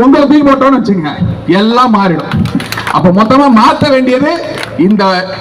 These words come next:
சட்டம் ஒழுங்கை சீர்கேடாக வைத்திருக்கக்கூடிய ஆட்சியை, அதிகாரத்தை தான். அதை நோக்கி தான் நாம் தமிழர் கட்சி இங்க கண்டன ஆர்ப்பாட்டத்தை பதிவு செய்கிறது. மீண்டும் மீண்டும் ஒவ்வொரு முறையும் திமுக ஆட்சிக்கு வரும்பொழுதெல்லாம் சட்ட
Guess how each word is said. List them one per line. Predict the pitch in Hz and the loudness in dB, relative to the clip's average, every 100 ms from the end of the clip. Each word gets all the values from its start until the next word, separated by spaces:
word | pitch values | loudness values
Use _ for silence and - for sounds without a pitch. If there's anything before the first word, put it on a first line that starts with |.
| - - | -12 -6
சட்டம் | - 214 214 285 254 | -2 -2 0 0 2
ஒழுங்கை | 247 247 277 | 0 0 0
சீர்கேடாக | 269 262 269 269 262 247 247 277 202 | 0 0 0 2 2 2 2 2 2
வைத்திருக்கக்கூடிய | 311 311 277 254 254 233 226 220 | 2 0 0 0 0 0 0 0
ஆட்சியை, | 160 226 294 - 269 262 302 | 0 0 0 -2 -2 0 0
அதிகாரத்தை | 220 220 277 254 214 196 175 | 0 0 2 2 0 -2 -2
தான். | 160 175 - - - - - - - | -2 -4 -6 -6 -14 -14 -14 -6 -2
அதை | 220 285 | 2 4
நோக்கி | 277 294 294 | 4 4 2
தான் | 294 285 | 0 2
நாம் | 254 277 | 2 2
தமிழர் | 269 254 247 | 2 0 -2
கட்சி | 233 269 | -2 0
இங்க | 233 | 0
கண்டன | 220 226 254 262 220 | 0 -2 0 0 2
ஆர்ப்பாட்டத்தை | 240 247 240 226 240 | 2 2 0 -2 0
பதிவு | 240 254 254 | 0 0 0
செய்கிறது. | 220 220 196 143 - - - - - - - - 180 | 2 2 0 -2 -6 -10 -12 -14 -14 -14 -10 -2 0
மீண்டும் | 285 294 302 254 | 2 2 2 4
மீண்டும் | 277 277 311 294 208 | 4 4 2 2 2
ஒவ்வொரு | 262 320 320 | 4 4 4
முறையும் | 285 277 285 311 277 | 2 2 2 0 2
திமுக | 277 294 262 247 226 | 2 0 0 2 2
ஆட்சிக்கு | 269 277 214 | 2 0 0
வரும்பொழுதெல்லாம் | 226 285 285 254 247 233 220 208 - | 2 2 4 4 2 2 0 0 -2
சட்ட | 226 226 | -2 0